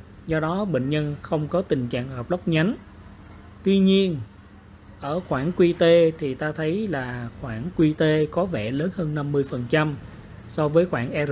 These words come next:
R tương ứng. Do đó, ta nghi ngờ bệnh nhân có tình trạng là Q T kéo dài. Vì vậy, ta tính Q T C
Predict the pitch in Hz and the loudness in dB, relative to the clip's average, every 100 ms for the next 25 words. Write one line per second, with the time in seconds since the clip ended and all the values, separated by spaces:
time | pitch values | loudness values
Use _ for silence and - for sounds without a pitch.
0 | 127 123 120 147 143 147 196 320 - - | -2 -4 -4 -2 0 2 0 -2 -10 -20
1 | - - - 139 147 165 - 151 147 143 | -20 -14 -4 -2 0 0 -2 0 0 0
2 | 135 123 120 117 143 139 175 143 120 127 | 0 0 -2 -4 -4 -2 -2 -2 -4 -6
3 | 131 - 139 135 143 151 170 139 131 123 | -10 -6 -4 -2 -2 0 0 0 0 -4
4 | - - - - - - - 143 143 139 | -8 -16 -20 -20 -20 -10 -2 0 2 2
5 | 165 160 165 220 294 - 180 180 170 160 | 2 4 4 4 0 0 0 4 4 4